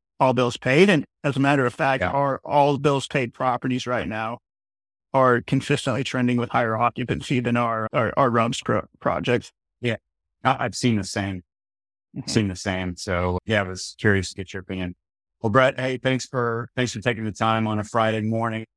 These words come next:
Speaker 2: Uh, it was good to catch up with you and good to learn a little bit about what's going on in the market.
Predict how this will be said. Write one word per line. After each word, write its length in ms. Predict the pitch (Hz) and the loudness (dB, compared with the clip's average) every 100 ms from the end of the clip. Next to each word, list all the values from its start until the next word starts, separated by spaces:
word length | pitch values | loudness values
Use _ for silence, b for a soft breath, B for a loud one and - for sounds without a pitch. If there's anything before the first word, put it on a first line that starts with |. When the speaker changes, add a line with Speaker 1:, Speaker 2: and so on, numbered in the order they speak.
| _ - | _ -2
Speaker 2:
Uh, 280 | 110 107 104 | 2 4 2
it 40 | |
was 100 | 101 | 0
good 160 | - 127 | 0 0
to 60 | 110 | 0
catch 280 | 117 98 | -4 -2
up 200 | 110 110 | 0 0
with 200 | 117 95 | -2 -6
you 120 | 101 107 | -4 -2
and 320 | 104 98 101 | -2 -2 -6
good 140 | 110 | -8
to 60 | 101 | -4
learn 240 | 101 104 | -2 0
a 60 | 101 | 0
little 140 | 101 | -2
bit 160 | 95 101 | -2 -2
about 340 | 98 101 98 | 0 0 0
what's 200 | - 113 | -4 -6
going 220 | - 107 101 | -2 0 0
on 180 | 101 | -2
in 80 | 95 | -2
the 40 | 92 | 0
market. 480 | 98 101 - 98 | 2 0 -2 -8